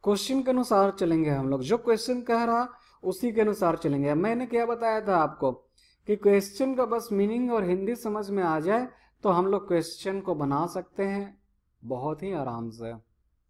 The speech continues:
ठीक है, अब देखो क्वेश्चन क्या कह रहा।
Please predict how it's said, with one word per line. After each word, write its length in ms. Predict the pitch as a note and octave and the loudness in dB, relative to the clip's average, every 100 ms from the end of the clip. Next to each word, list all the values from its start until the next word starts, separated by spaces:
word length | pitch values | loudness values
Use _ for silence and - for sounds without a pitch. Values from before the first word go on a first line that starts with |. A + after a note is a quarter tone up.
| _ _ _ _ _ _ | _ _ _ _ _ _
ठीक 200 | - D3 | -12 -8
है, 140 | G#3+ D#3+ - _ _ _ _ | -6 -6 -8 _ _ _ _
अब 280 | A#2+ A#2 A2 | -18 -16 -12
देखो 220 | A2+ B2+ | -12 -12
क्वेश्चन 360 | B2 A2 - A#2 | -10 -10 -10 -12
क्या 200 | A2 G2 | -10 -10
कह 120 | G2 | -10
रहा। 200 | F#2+ A#2 | -12 -14